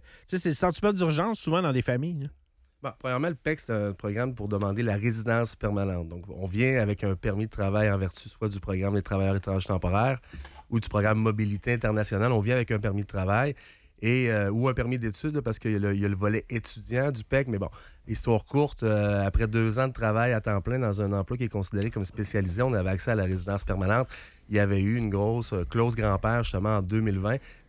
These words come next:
Speaker 2: Il y a eu six ministres, hein, de l'immigration, euh, au Québec, là, depuis la caq.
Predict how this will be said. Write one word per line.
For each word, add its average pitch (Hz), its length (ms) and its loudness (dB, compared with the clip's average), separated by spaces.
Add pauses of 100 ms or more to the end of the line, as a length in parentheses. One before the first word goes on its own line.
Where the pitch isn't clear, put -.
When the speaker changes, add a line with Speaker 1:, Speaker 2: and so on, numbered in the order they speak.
Speaker 2:
Il 104 80 -2
y 120 40 4
a - 20 4
eu 135 40 2
six - 300 -2
ministres, 147 440 2
hein, 135 40 0
de 123 80 0
l'immigration, 117 880 0
euh, 104 120 2
au 101 120 0
Québec, 107 440 -2
là, 131 120 0
depuis 107 320 -4
la 92 140 -2
caq. 123 300 -2